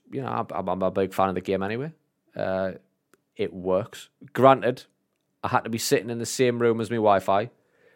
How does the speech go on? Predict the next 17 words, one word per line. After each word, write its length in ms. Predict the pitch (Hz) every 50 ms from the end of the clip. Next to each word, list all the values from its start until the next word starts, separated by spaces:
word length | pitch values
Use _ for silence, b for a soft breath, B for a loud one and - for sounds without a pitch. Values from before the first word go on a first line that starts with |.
| b b b
as 200 | 113 104 98 -
the 120 | 117 117
actual 240 | 113 107 - - 104
router. 420 | 92 101 104 104 76 104 131 139 - _ _
The 140 | - - 107
problem 380 | - - - 117 104 104 101 98
there 160 | 98 95 95
being 220 | 92 98 95 95 92
I've 200 | 92 92 - -
got 140 | - 98 95
a, 120 | 95 87 - _ _ _ _ _ _ _ _ -
a 180 | 104 101 98 95
house, 320 | 98 98 95 - - - -
a 100 | - 107
brick 280 | - - 101 104 92 -
house, 340 | - 92 90 92 - - - b b b b b b b b b b b b b b b b b b
s-, 180 | - - -